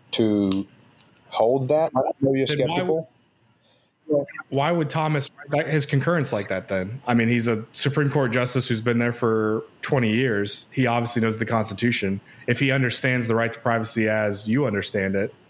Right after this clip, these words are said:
Speaker 2: why would he even bring up those two things then? Like, he specifically brought them up. Like, I think that the, I think that,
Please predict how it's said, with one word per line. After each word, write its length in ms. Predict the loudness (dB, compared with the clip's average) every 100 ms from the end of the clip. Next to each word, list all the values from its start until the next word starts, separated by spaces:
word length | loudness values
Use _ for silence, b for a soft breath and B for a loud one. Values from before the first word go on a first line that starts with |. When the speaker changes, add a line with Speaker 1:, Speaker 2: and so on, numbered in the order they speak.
| _ _ _ _
Speaker 2:
why 160 | 0 2
would 140 | 2
he 60 | 2
even 180 | 2
bring 240 | 2 2 2
up 320 | 0 -2 -10 -20 -20 -20 _ _ _ _ _ -2
those 200 | -2 0
two 140 | -2
things 320 | 0 0 0
then? 220 | -4 -8 -6
Like, 100 | -4
he 80 | 0
specifically 460 | 0 0 0 2 2
brought 220 | 2 2
them 160 | 2 0
up. 220 | -2 -6 B -2
Like, 100 | 0
I 140 | 0
think 240 | 0 -2 0
that 140 | -2 0
the, 320 | 0 0 -2 B B
I 120 | -2
think 260 | 0 -2 0
that, 420 | 0 0 -4 -14